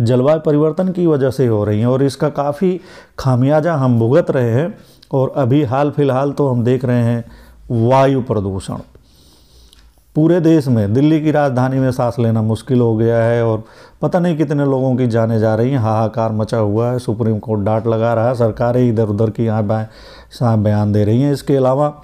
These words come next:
हरियाणा के अधिकतर ज़िले प्रदूषित हैं, मुंबई प्रदूषित है, महाराष्ट्र पुणे जैसे शहर प्रदूषित हैं, उत्तर प्रदेश के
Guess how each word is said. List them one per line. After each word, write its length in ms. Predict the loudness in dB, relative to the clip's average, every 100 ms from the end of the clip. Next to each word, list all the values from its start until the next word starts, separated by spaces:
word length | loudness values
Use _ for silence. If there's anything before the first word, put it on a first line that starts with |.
| -20 -20 -20 -20 -20 -20 -20 -20 -20 -20 -20 -6
हरियाणा 460 | 0 2 4 4 4
के 160 | 2
अधिकतर 500 | 2 2 0 0 -2
ज़िले 460 | 0 2 4 4 2 -2 -14 -20 -10 -4
प्रदूषित 640 | -2 0 -2 0 -2 2
हैं, 280 | 0 0 -4 -18 -20 -20 -20 -8 -2
मुंबई 360 | 0 4 4 2
प्रदूषित 540 | 0 -2 0 0 0
है, 260 | -2 -2 -4
महाराष्ट्र 680 | -2 0 0 0 -2 -4 -14 -20 -20 -20 -4
पुणे 440 | 0 4 4 2 -2 -20 -20 -20 -20 -20 _ _ -4
जैसे 360 | 0 0 0
शहर 300 | 0 0 0
प्रदूषित 540 | 0 -2 -2 -2 -2 0
हैं, 220 | -2 -4 -12 -20 -20 -14 -4
उत्तर 360 | -4 0 0 0
प्रदेश 380 | 2 2 2
के 200 | 0 -2